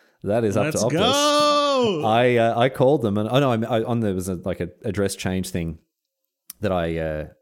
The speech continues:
Speaker 1: that I went into. I was like, "Oh, I'm moving here on this date. Can you change it?" Got a text back from them, like, a week later being like, "Hey, your request has been denied." I'm like,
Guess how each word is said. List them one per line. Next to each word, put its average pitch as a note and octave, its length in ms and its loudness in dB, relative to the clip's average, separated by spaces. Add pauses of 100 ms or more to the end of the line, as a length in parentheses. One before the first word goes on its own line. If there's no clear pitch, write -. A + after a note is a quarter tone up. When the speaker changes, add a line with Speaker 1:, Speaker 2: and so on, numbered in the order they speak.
(140)
Speaker 1:
that G2+ 140 -2
I E2 120 -2
went F#2 260 -4
into. E2+ 160 -4
I - 20 -4
was D#2+ 80 -6
like, D2+ 120 -8
"Oh, E2 60 -6
I'm E2 120 -4
moving E2 240 -4
here D#2+ 180 -6
on D#2+ 60 -6
this F2 200 -4
date. D#2+ 260 -4
Can F2+ 100 -8
you E2 100 -4
change F2 320 -4
it?" E2 140 -6 (240)
Got A2+ 120 2
a G#2+ 60 0
text - 260 -2
back G2 160 0
from F#2 120 -6
them, F2+ 180 -6
like, F#2+ 220 -4 (180)
a D3+ 80 6
week D3 300 2
later G2+ 240 2
being G2 160 0
like, G2 180 -2
"Hey, G2+ 300 0 (520)
your G2+ 240 0 (220)
request G#2 400 -2
has F#2 120 -4
been E2+ 180 -4
denied." E2 520 -4
I'm G#2 120 -6
like, F#2+ 200 -6